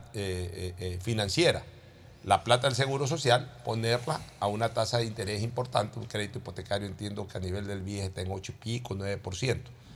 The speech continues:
Entonces, evidentemente es rentable. Al ies no le, no le interesa,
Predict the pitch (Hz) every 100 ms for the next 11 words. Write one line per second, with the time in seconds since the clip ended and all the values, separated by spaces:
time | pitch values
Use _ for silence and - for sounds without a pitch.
0 | - - - - 175 170 143 123 117 123
1 | 135 127 123 135 127 113 120 165 113 -
2 | - - - - - - - 135 135 160
3 | 170 165 165 147 139 160 160 127 160 160
4 | 104